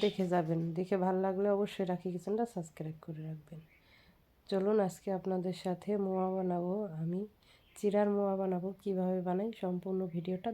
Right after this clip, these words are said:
দেখবেন। প্রথমে আমি আখের গুঁড়োটা পাক দিয়ে নিতেছি সুন্দর করে। যত সুন্দর করে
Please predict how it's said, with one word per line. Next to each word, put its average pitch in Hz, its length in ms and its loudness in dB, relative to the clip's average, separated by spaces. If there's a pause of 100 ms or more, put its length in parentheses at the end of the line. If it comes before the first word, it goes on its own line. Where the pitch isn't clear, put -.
দেখবেন। 165 320 -6 (580)
প্রথমে 196 380 0 (100)
আমি 202 160 2 (460)
আখের 190 420 2
গুঁড়োটা 190 360 4 (140)
পাক 190 160 4 (120)
দিয়ে 190 200 2
নিতেছি 185 340 -2 (160)
সুন্দর 180 340 2 (100)
করে। 160 200 -4 (600)
যত 190 160 2 (140)
সুন্দর 190 380 0
করে 185 200 0